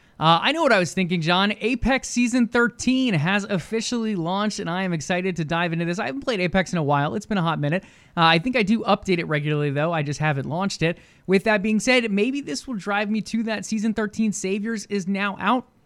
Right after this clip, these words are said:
We have a new legend in Newcastle. He is full of shielding for those supportive heroes, uh, for those people who like playing support heroes, rather. He has a mobile shield, which is his tactical ability. Allows him to throw a controllable drone that in turn creates a moving energy force as he moves around the battlefield.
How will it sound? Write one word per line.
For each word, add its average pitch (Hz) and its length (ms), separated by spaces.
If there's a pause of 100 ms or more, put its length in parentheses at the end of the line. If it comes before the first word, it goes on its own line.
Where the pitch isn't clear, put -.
(360)
We 185 100
have 170 60
a 175 60
new 185 180
legend 180 340
in 170 220
Newcastle. 208 600
He 196 200
is 175 160
full 247 240
of 214 80
shielding 190 480 (600)
for 180 120
those 175 180
supportive 180 560
heroes, 190 560 (360)
uh, 151 120
for 147 140
those 175 140
people 214 200
who 196 80
like 185 160
playing 208 220
support 147 320
heroes, 143 340
rather. 151 380 (260)
He 190 140
has 190 160
a 185 120
mobile 208 360
shield, 226 380
which 196 160
is 147 100
his 139 120
tactical 185 460
ability. 180 520 (520)
Allows 160 280
him 165 60
to 160 60
throw 165 160
a 151 40
controllable 151 500
drone 226 420
that 190 100
in 175 140
turn 175 420
creates 165 300
a 151 60
moving 175 340
energy 160 320
force 160 360
as 143 120
he 160 80
moves 156 280
around 147 160
the 139 60
battlefield. 214 580